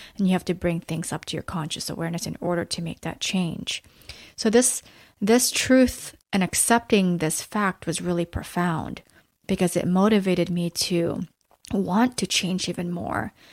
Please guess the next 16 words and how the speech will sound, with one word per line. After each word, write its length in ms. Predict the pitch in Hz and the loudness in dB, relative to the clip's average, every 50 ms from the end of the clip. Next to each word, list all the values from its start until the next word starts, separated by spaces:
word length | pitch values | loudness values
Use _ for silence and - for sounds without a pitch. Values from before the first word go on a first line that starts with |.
| - - - - _ _ | -20 -20 -20 -20 _ _
that 220 | - 196 185 190 - - | 2 2 2 2 0 -4
I 400 | - 190 180 175 175 170 - - - - - | -2 0 0 0 0 0 -2 -4 -6 -10 -10
didn't 360 | 185 - 202 254 220 - - | -2 2 4 4 4 2 0
want 280 | 180 196 175 160 - _ | -4 -4 -4 -4 -4 _
to 360 | - - 220 185 175 170 - - | -6 -2 0 0 0 0 -2 -4
keep 320 | - - 185 - - - | -4 -4 -4 -4 -4 -2
repeating 600 | - 185 185 - - - 196 185 180 180 180 175 | -2 -2 -2 -2 -4 -2 0 0 2 0 0 -2
the 80 | 170 175 | -2 -4
same 480 | - - - 196 185 180 175 175 175 190 - _ - - - _ _ - | -4 -2 0 2 2 2 2 0 -2 -4 -6 _ -20 -20 -20 _ _ -8
cyclical 680 | - - - 196 - - 170 - - - 170 170 180 | -2 0 0 0 0 -4 -8 -6 -6 -6 -4 -4 -4
things 600 | 190 - - - 185 175 170 165 170 165 165 - - | -6 -4 -2 0 0 0 0 -2 -2 -4 -4 -4 -4
and 100 | 170 170 | -4 -4
the 40 | |
cyclical 520 | 185 - - - 170 - 175 - - 180 180 | -4 -4 -4 -6 -6 -6 -8 -6 -4 -4 -4
behaviors 880 | - - 170 160 185 175 175 180 - - - 85 - - 170 - - | -4 -4 -4 -2 0 0 0 0 -2 -4 -6 -4 -4 -4 -4 -4 -4
and 220 | - 185 175 - | -4 -4 -4 -6